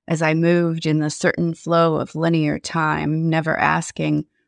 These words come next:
what will let itself be kept and what wants to fly away. We all might prove our human weight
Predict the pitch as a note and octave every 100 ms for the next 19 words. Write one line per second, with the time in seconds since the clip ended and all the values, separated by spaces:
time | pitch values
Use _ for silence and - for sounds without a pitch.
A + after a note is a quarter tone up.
0 | - F3+ E3 E3+ D#3 D#3+ F3 B2 - -
1 | D3 C#3 E3 - - D3+ - E3 D3 -
2 | - _ _ - E3 E3 - D3 D#3 D#3+
3 | - - D3 - - C3+ D3+ C#3+ D3+ D#3+
4 | E3 - E3 _ _ _ _ _ _ _
5 | _ _ _ - F#3 C#3+ F3+ F#3+ E3+ D3+
6 | - - F3 E3+ E3+ E3 C3+ D3+ - E3+
7 | D#3+ D#3 D3+ D3+ D3+